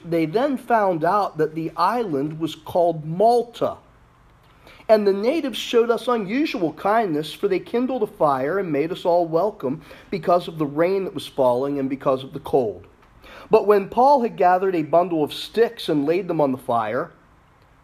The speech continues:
a viper came out because of the heat and fastened on his hand. So when the natives saw the creature hanging from his hand, they said to one another,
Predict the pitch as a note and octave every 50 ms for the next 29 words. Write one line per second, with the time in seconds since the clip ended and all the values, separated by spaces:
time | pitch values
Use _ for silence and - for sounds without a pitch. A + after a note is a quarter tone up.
0 | _ _ _ - C#3 B2+ A#2+ C#3+ D#3 E3+ G3 G3 - - C3 B2+ B2 - - -
1 | C#3+ C3 C3 B2 B2 B2 B2+ C3+ - - B2+ B2 - D#3 C#3 C3+ B2+ B2 A#2+ A#2
2 | A#2 A2 A2 - G3 G3+ F#3+ D#3+ D3+ - - - - _ _ _ _ _ _ D3
3 | C#3+ C#3+ C#3+ - - - F3 F3 F3+ F#3+ F#3 - - D#3 C#3+ D#3 D3+ C3 B2 B2+
4 | C3 C3+ D3 D3 C#3 - F#3 G3+ F#3 C3 F#2+ D2+ - - - _ _ _ _ _
5 | _ - - - - - - G#3+ G3 G3+ G3 F3+ E3 E3 F3+ G3+ A#3+ D4+ C4+ B3
6 | G3+ - - - - - - - - F#3 G3+ A#3+ D4 - A3 - - F#3+ D#3+ D3
7 | C#3+ - - F#3+ E3+ E3 F3 G#3 A#3 B3+ C4 A#3+ G#3+ G3 - F#3+ E3+ D3+ C#3 C3
8 | C3 - G3+ G#3+ G3+ D#3+ D3 D3 D3+ - - - - - G3+ G3 G3 - - A3+
9 | A#3+ - A#3 A3 F#3 F3 E3 D#3+ D3+ C#3+ D3 C#3 C#3 D3 D#3 D3